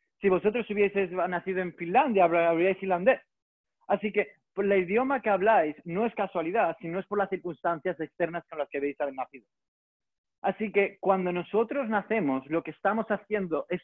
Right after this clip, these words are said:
un, una página en blanco en lo que tiene que hacer es absorber, absorber, absorber.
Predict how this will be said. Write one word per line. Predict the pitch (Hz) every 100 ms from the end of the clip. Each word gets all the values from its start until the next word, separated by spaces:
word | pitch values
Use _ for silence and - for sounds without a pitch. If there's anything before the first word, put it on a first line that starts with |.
| _
un, | 190 202 202 _ _ _ _ -
una | 170 170
página | - 202 220 226 220
en | 190
blanco | 190 196 143 131 120 _
en | 165
lo | 185
que | 180
tiene | 156 202
que | 208
hacer | 180 175 175
es | 175 -
absorber, | 160 165 - 143 143 -
absorber, | 151 156 160 143 143 -
absorber. | 139 - 156 143